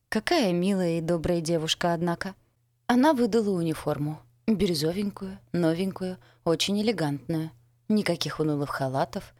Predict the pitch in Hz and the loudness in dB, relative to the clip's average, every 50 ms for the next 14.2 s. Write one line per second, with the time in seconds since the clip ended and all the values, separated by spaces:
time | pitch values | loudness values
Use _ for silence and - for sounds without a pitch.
0 | _ _ _ _ _ 185 175 170 165 160 156 160 190 214 214 - 226 190 156 - | _ _ _ _ _ -2 0 0 0 0 0 0 -2 -4 -2 -2 -2 0 0 -2
1 | - - 170 - - - - _ _ _ _ _ _ _ - 170 160 170 156 - | -6 -8 -8 -8 -10 -14 -16 _ _ _ _ _ _ _ -6 -2 -2 -2 -2 -2
2 | 160 156 139 151 151 151 151 - - 185 185 175 156 - - 160 151 151 143 156 | -4 -4 -2 -2 -2 0 0 0 0 0 0 -2 -2 -2 0 0 0 0 0 0
3 | 151 139 151 156 143 127 156 151 151 160 170 - - 160 156 135 151 143 143 143 | 0 0 -2 -4 -2 -2 -2 -2 -2 -2 -4 -6 -4 -2 -2 -2 -2 0 -2 -2
4 | 139 131 135 135 131 - - 143 - - 240 262 - - - - - - _ - | -2 -2 -4 -6 -6 -4 -4 -4 -4 -4 -4 -6 -6 -10 -16 -20 -20 -8 _ -4
5 | 226 - - 277 302 294 277 214 190 170 165 - 160 156 156 156 - - - 165 | -2 0 0 0 2 2 0 0 0 -2 -2 -2 -2 -2 -4 -4 -6 -4 -2 -2
6 | 156 147 139 - 143 131 123 123 120 - _ _ _ _ _ - 220 180 180 - | -2 -2 -2 -4 -4 -4 -4 -6 -10 -12 _ _ _ _ _ -2 0 0 0 -2
7 | 160 147 - - 151 139 - - 143 139 139 196 220 214 202 170 147 139 139 143 | -4 -8 -6 -4 -4 -2 -2 -2 -2 -2 -2 -2 -2 -2 -2 -2 -2 -2 -2 -2
8 | 135 127 123 123 131 139 135 - _ _ _ _ _ _ _ _ _ _ _ _ | -2 -2 -2 -4 -6 -8 -10 -14 _ _ _ _ _ _ _ _ _ _ _ _
9 | _ _ - 208 208 214 - - 269 269 - 214 170 156 - 165 165 160 156 - | _ _ 0 2 2 2 2 0 0 2 2 0 0 2 0 0 0 0 0 0
10 | - 165 147 147 147 160 185 - - - 240 254 269 233 175 151 160 156 - 175 | 0 0 0 0 -2 -4 -6 -6 -6 -4 -2 0 0 0 0 -2 -2 -2 -2 -2
11 | 175 - - 165 - 185 175 165 147 139 131 135 - _ 190 175 196 180 160 - | -2 -2 -4 -4 -4 -4 -4 -4 -4 -6 -6 -8 -10 _ -2 -2 0 0 0 -2
12 | 180 175 151 - 170 165 143 127 - - 143 - - - _ _ _ _ _ _ | -4 -2 -2 -2 -2 -2 -2 -2 -4 -8 -12 -12 -14 -20 _ _ _ _ _ _
13 | _ - 208 - 196 185 185 165 139 175 202 220 233 240 247 226 185 156 151 156 | _ -2 0 2 2 2 2 2 2 0 0 0 0 0 0 0 0 -2 -2 -2
14 | - - - | -4 -6 -10